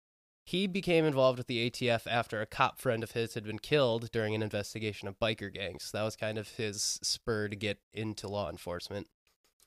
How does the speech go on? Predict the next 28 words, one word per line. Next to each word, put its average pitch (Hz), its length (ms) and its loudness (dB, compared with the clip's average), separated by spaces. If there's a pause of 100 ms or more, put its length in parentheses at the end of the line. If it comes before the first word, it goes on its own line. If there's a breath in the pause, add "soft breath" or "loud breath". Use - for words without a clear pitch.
(160)
And 117 220 2
he 123 100 -4
quickly 156 400 0
became 135 340 2
one 117 100 2
of 113 60 0
the 110 80 -2
best 113 340 0
at 113 100 -6
infiltrating 107 580 -2
the 101 120 -4
Aryan 101 300 -2
nations, 98 720 -6
and 107 220 -4
then 104 260 0
at 104 300 -2
the 107 380 -4 (300)
eighty-six 123 520 0
World 104 200 -2
Congress 147 480 2
ran 107 180 0
into 98 140 -4
Frank - 280 -8
Kumnik. 120 480 0 (440 soft breath)
So 127 160 2
him 127 60 4
and 117 140 0
Frank 123 300 2